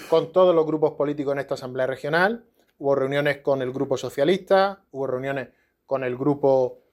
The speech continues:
eh, de Podemos y también hubo,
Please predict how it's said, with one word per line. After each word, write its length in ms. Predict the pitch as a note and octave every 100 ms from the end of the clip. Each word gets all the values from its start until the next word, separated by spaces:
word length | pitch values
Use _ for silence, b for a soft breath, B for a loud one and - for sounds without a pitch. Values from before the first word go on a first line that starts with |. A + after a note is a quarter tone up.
| _ _
eh, 500 | C3+ C3 C3 C3 B2+
de 160 | B2 C#3
Podemos 720 | D3 D#3 F3+ F#3+ G#3 G#3 - _ _ -
y 100 | D3+
también 280 | C#3+ D#3 D#3
hubo, 460 | D3 C#3+ C3+ -